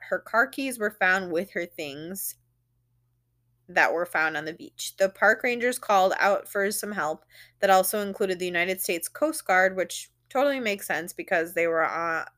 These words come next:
on a boat when they were last seen. And, um, uh, there was nothing off about her car or anything. There was some stuff left in the car that belonged to the women, but there wasn't anything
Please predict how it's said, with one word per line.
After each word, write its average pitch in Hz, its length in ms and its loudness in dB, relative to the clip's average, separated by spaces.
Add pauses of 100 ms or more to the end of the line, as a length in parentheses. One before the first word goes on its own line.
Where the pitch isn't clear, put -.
(320)
on 180 100 0
a 175 80 -2
boat 165 320 -2
when 170 320 -8
they 160 140 -2
were 165 120 -2
last 147 300 -2
seen. 165 240 -10 (420)
And, 190 380 2 (320)
um, 170 440 2 (3500)
uh, 214 220 6
there 220 160 4
was - 160 2
nothing 175 480 0 (640)
off 165 320 0
about 160 240 4
her 139 100 2
car 151 400 2
or - 40 0
anything. 151 380 -6
There 165 120 0
was 175 120 0
some 165 140 -6
stuff - 460 0
left 160 260 -2
in 180 80 -4
the 156 100 -8
car 160 360 -2
that 151 180 -4
belonged 165 400 -2
to - 60 -20
the 226 80 -6
women, 240 360 -6
but 196 200 -2
there 165 100 -2
wasn't 170 320 -6
anything 160 540 -8